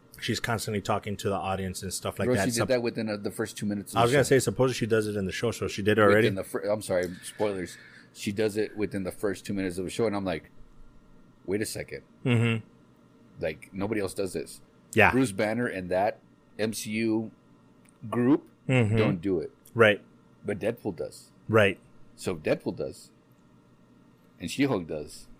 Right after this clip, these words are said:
Speaker 2: They're putting the blood in the mirror. <laughs> You know? <laughs> Shit.
Speaker 1: Yeah, so I'm looking forward to it, just not super hyped, like I said, but I think it's just me being marveled out.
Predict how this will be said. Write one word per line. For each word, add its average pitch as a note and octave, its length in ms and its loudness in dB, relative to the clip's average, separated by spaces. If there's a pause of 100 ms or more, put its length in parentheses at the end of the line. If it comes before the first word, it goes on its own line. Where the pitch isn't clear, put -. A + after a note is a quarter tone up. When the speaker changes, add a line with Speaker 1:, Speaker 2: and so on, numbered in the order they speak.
(340)
Speaker 2:
They're A2+ 100 0
putting B2 380 0
the G#2 120 2
blood B2+ 420 2
in E3+ 140 -4
the F#3+ 60 -4
mirror. C#3+ 360 2
<laughs> E3+ 1700 0
You A2+ 160 0
know? G2 300 -4
<laughs> C#4 100 2
Shit. - 340 -4 (1900)
Speaker 1:
Yeah, G2+ 220 6
so F#2+ 340 2 (240)
I'm D3 180 8
looking E3 260 4
forward B2 400 8
to A2 160 4
it, G2+ 200 2
just G#2 320 0
not G#2+ 280 0
super - 460 2
hyped, G#2+ 280 0
like G#2+ 160 -2
I G#2+ 40 2
said, G#2 300 -2
but G#2 80 0
I G#2 60 0
think A#2 200 -2
it's G#2 160 0
just G2+ 280 -2
me G2 140 -2
being F#2 280 -4
marveled E2+ 380 -4
out. D#2+ 200 -10